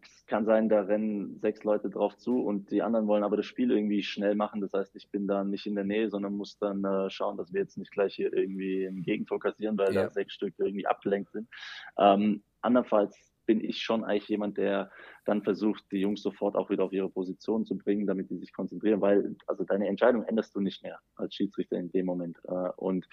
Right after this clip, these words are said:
Speaker 1: ich glaub, dass heutzutage die meisten Schiedsrichter, vor allem in der Bundesliga,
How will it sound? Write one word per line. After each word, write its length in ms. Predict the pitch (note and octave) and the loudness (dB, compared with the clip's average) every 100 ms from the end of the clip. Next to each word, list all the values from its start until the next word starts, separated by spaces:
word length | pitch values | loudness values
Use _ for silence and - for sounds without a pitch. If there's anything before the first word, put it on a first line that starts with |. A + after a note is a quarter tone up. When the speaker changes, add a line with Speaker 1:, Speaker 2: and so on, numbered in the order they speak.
| - - - - _ | -18 -16 -14 -16 _
Speaker 1:
ich 240 | - - - | -6 -6 2
glaub, 400 | G#2 A2 D3 - | 8 8 6 2
dass 260 | A2+ - - | -4 -6 -10
heutzutage 800 | - B2 C3 - - A2 A2 G#2 | 2 2 2 -4 -2 0 2 0
die 80 | G2 | -2
meisten 460 | F#2+ G#2 B2+ - | 0 0 0 -4
Schiedsrichter, 380 | A2 G#2+ - G2 | -8 -8 -8 -8
vor 100 | - | -4
allem 140 | G2+ G#2 | -4 -2
in 80 | |
der 60 | F#2+ | -6
Bundesliga, 680 | F#2 G2+ G2+ - G2+ G#2 | -4 -6 -6 -4 0 0